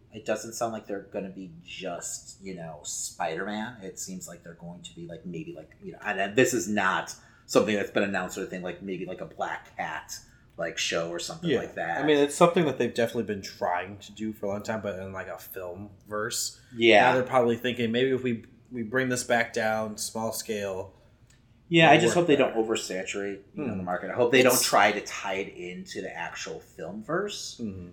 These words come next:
Speaker 1: You know, and I doubt they will if Foggy doesn't have any kind of say. You know, I don't think it'll affect, you know, the M C U's Peter Parker.
Speaker 2: Mm-hmm.
Speaker 1: Um, so,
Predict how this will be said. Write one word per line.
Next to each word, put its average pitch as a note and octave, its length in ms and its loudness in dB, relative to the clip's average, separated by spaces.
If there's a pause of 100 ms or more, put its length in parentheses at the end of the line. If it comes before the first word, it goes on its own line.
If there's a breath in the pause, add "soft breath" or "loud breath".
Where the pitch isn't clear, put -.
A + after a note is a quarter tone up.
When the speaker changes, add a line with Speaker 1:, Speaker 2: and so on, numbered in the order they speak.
Speaker 1:
You G2+ 120 0
know, G2+ 80 2
and F#2+ 120 0
I F#2+ 140 -2 (140)
doubt F#2 240 -2
they G2 120 -4
will F2+ 320 -4
if - 140 -18
Foggy E2+ 380 -8
doesn't E2 300 -14
have D2+ 480 -18 (120)
any E2 120 -20 (120)
kind F2 160 -16
of - 80 -12
say. - 540 -12
You F2 80 -14
know, D2 100 -14
I D#2+ 80 -12
don't D#2 140 -12
think - 140 -16
it'll D2 320 -16
affect, - 420 -12 (100)
you F#3 120 -14
know, C2 340 -14
the E2 120 -14
M - 80 -16
C - 180 -10
U's D#2 420 -12
Peter F2 260 -10
Parker. F#2+ 480 -6
Speaker 2:
Mm-hmm. F#2 560 -10
Speaker 1:
Um, E2 400 -2
so, E2 600 -6